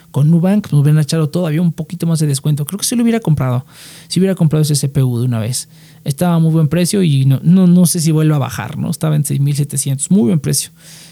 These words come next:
eh, para el, el, el C P U. Pero volvemos a lo mismo, ¿no? Era un precio que ya era muy, muy bueno porque yo siempre estoy vigilando los precios.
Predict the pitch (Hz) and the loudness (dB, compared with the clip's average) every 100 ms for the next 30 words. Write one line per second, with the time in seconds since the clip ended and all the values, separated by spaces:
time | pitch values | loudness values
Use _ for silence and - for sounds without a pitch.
0 | - - 120 120 117 117 107 113 135 135 | -12 -8 -6 -6 -6 -6 -8 -10 -10 -10
1 | 117 110 110 127 - - _ _ _ 123 | -8 -8 -10 -14 -20 -20 _ _ _ -6
2 | 120 120 156 147 139 139 151 165 240 226 | -6 -4 -6 -2 -2 0 0 0 0 0
3 | 175 165 147 156 175 190 190 185 196 143 | 0 0 0 0 2 2 0 -2 -2 0
4 | 160 160 160 185 202 190 175 165 175 170 | 0 2 4 4 4 4 4 2 2 0
5 | 139 139 139 160 147 156 147 143 139 143 | 0 -2 -2 -4 -4 -4 -6 -4 -2 -2
6 | 143 139 139 143 185 185 | -4 -4 -2 0 0 -2